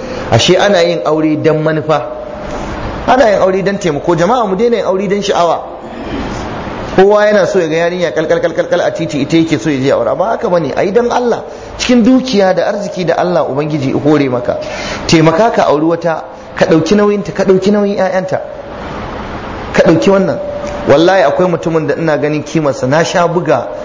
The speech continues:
misali da shi, a nan dattijo ne, muna tare da shi. Wallahi tallahi cewa ya aure yake so yi, amma yana son matar da take mijinta ya mutu kuma tana da ƴaƴa.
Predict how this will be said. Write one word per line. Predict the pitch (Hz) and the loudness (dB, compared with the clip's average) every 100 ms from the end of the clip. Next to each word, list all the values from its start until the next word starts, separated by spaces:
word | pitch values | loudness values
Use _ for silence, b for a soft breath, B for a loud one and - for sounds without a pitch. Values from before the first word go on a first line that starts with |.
| B B - | B B 2
misali | 127 - 165 170 | 4 4 4 2
da | 139 | 0
shi, | 135 151 | -2 -2
a | 143 160 | 0 0
nan | 190 147 | 0 0
dattijo | 185 - 196 160 | -2 -2 -2 -2
ne, | 123 - B B - | -4 -8 B B 2
muna | 160 151 | 4 4
tare | 135 135 | 2 2
da | 127 | -2
shi. | - - B B - | -6 -8 B B 2
Wallahi | 135 147 160 170 | 4 6 4 2
tallahi | 156 143 156 151 | 0 0 0 -2
cewa | 147 151 139 | -2 0 0
ya | 135 | 0
aure | 139 151 151 | 0 -2 -2
yake | 151 131 | -2 -4
so | - | -2
yi, | 120 110 - B B - | -2 -4 -10 B B 0
amma | 139 143 165 | 4 4 4
yana | 156 | 2
son | 143 156 143 | 0 -2 0
matar | 127 123 - 165 | -2 -2 -2 -2
da | 143 | -2
take | 131 160 - 147 117 - B B B - - - - | -4 -4 -2 -2 -2 -6 B B B -8 -8 -8 2
mijinta | 151 180 143 156 - | 4 6 4 4 4
ya | 139 | 6
mutu | 180 185 180 | 6 4 0
kuma | - 165 | 0 -2
tana | 160 185 160 | 0 -2 -2
da | 123 | 0
ƴaƴa. | 147 170 170 | 2 2 0